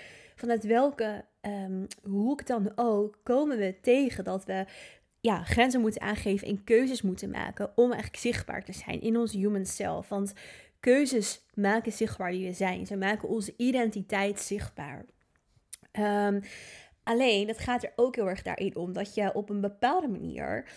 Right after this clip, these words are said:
ehm, of eigenlijk achter een keuze zit altijd een soort beweegreden. Dus die keuze kan je maken vanuit je mind,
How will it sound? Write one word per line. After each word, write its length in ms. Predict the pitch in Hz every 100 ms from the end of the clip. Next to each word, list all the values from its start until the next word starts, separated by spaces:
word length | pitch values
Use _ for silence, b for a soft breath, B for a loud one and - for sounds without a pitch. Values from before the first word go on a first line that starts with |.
| B B -
ehm, 580 | 214 214 214 208 208 208 214
of 100 | -
eigenlijk 360 | 220 247 233 - -
achter 340 | 233 - 226
een 140 | 214
keuze 400 | - 285 311 247
zit 220 | 175 214 -
altijd 280 | 254 233
een 60 | 220
soort 220 | 220 196
beweegreden. 760 | 190 180 233 262 - - - 196
Dus 160 | 208
die 160 | 226 202
keuze 320 | 226 247 240
kan 180 | - 196
je 80 | 190
maken 260 | 196 196
vanuit 260 | - - -
je 100 | 208
mind, 560 | 208 233 240 240 247